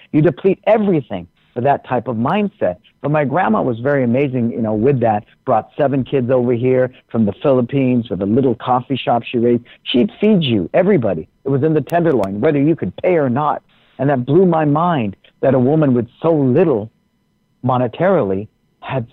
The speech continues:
so much you know, she had one piece of bread and there were four of us. She'd cut that piece of bread into four. Is, and then going back to the Bible,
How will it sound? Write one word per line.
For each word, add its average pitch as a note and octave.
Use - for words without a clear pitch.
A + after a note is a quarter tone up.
so C#3+
much A#2+
you B2
know, B2
she -
had D3
one D3+
piece E3
of C#3+
bread E3
and D3
there C3+
were A#2+
four E3
of E3+
us. F#3+
She'd -
cut F#3
that F#3
piece F3+
of D#3+
bread F3
into E3+
four. D#3+
Is, A#2+
and B2
then A2+
going B2+
back B2+
to B2
the A2
Bible, D3